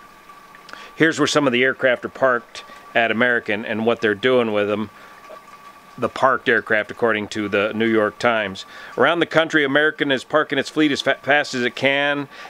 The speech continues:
There will be a hundred airplanes parked in Tulsa, Oklahoma. That's one of their major maintenance facilities in Tulsa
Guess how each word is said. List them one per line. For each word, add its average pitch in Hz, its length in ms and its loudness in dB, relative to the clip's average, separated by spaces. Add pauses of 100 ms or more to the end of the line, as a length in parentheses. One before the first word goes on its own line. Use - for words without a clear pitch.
(100)
There 123 400 4
will 127 240 2
be 120 160 2
a 110 80 0
hundred 165 560 0
airplanes 143 520 2
parked 135 340 0
in 107 140 -2
Tulsa, 147 760 2
Oklahoma. 135 680 2
That's 120 240 -2
one 123 80 0
of 113 60 0
their 110 100 2
major 110 340 0
maintenance 110 440 -2
facilities 113 580 2
in 101 100 -4
Tulsa 117 460 0